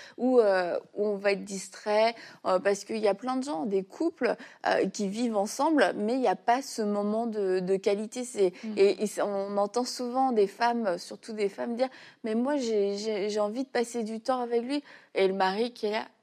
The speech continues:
Speaker 1: Mais, euh, ça fait trente-cinq ans qu'on passe du temps ensemble. »
Speaker 2: C'est horrible.
Speaker 1: Mais en fait, le cri du cœur, c'est, mais, des moments de, de qualité et quelquefois, on n'arrive pas à l'exprimer. Oui, c'est vrai, on est ensemble, mais quelquefois, il suffirait d'une heure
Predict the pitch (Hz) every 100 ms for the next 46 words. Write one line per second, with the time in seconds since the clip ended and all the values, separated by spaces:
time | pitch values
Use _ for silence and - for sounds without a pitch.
0 | - 202 190 190 190 196 202 185 208 185
1 | - 202 233 233 254 240 202 226 - 214
2 | - 226 254 - - - 269 233 240 233
3 | - 349 523 508 220 220 220 220 247 294
4 | 311 262 220 381 311 233 233 - 285 240
5 | 247 233 311 330 - 247 214 220 220 220
6 | 233 240 277 262 226 190 196 208 226 220
7 | 226 - - 214 202 285 262 202 202 -
8 | 262 247 - - 277 285 - - - 262
9 | 330 359 - 240 233 254 302 302 262 233
10 | 214 220 - 269 302 277 202 - - 233
11 | 226 254 - 381 - 233 - 269 277 262
12 | 220 269 285 320 294 202